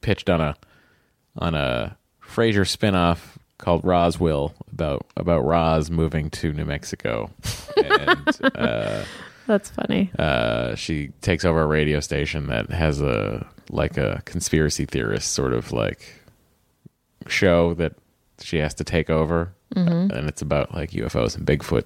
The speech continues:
Speaker 1: and all that stuff. And she starts investigating.
Speaker 2: That's hilarious.
Speaker 1: Yeah. Anyway.
Speaker 2: Would watch.
Speaker 1: Me
Speaker 2: Um, that
Speaker 1: too.
Speaker 2: was a really nice voicemail.
Speaker 1: It was.
Speaker 2: Um,
Speaker 1: Very nice.
Speaker 2: yeah.
Speaker 1: Thank you. I, I hope my kid knows how cool I am.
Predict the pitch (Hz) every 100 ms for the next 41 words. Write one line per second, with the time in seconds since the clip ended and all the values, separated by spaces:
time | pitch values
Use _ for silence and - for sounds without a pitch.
0 | - - 50 - - - 85 80 - 82
1 | - 82 - - - 50 - - - -
2 | - - - - - _ _ _ _ _
3 | _ _ - 202 - - 190 214 190 -
4 | 208 58 50 - - - - _ _ 135
5 | 117 87 62 - - - 220 202 190 185
6 | - - - - - - - - - -
7 | - 226 226 214 247 269 294 277 269 269
8 | 254 254 - 220 240 - 170 175 185 92
9 | 85 - - - - 208 208 101 98 -
10 | - - - - - - 107 95 - -
11 | 82 85 - 90 87 98 95 85 - 82
12 | 73 - - 73 - - 85 50 - -
13 | - - - - 175 - 214 - 220 -
14 | -